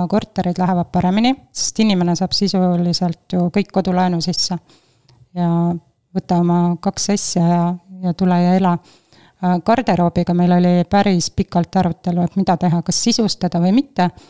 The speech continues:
Ja lõpuks me jõudsimegi sellele järeldusele, et me ei tea, kes see ostja on.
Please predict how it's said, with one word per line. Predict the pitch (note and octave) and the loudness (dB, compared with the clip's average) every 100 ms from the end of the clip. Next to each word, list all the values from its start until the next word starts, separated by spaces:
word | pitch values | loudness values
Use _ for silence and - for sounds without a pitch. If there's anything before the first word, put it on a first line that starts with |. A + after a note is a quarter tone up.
| - - - _ - | -20 -20 -20 _ -2
Ja | F#3+ | -2
lõpuks | F#3+ - F#3+ | -2 -2 2
me | G3 | 4
jõudsimegi | G3 - F3 E3+ | 4 2 0 0
sellele | F#3+ F3+ E3+ F3 | 2 2 2 2
järeldusele, | F3+ F#3+ E3+ E3 E3+ F3 E3+ | 2 2 0 0 -2 0 2
et | |
me | F3 F3 | 2 2
ei | |
tea, | G#3+ F3 | 0 0
kes | - F3+ | -2 -2
see | |
ostja | G3+ - G#3 | -2 0 2
on. | C4+ | 2